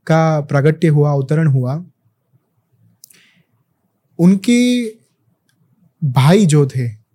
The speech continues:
वो उन्हें बहुत प्रिय थे, लेकिन भाई की पत्नी थी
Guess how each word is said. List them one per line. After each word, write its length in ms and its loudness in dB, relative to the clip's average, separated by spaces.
वो 60 2
उन्हें 220 4
बहुत 320 0
प्रिय 240 0
थे, 140 -10
लेकिन 260 4
भाई 260 4
की 180 2
पत्नी 420 0
थी 280 -6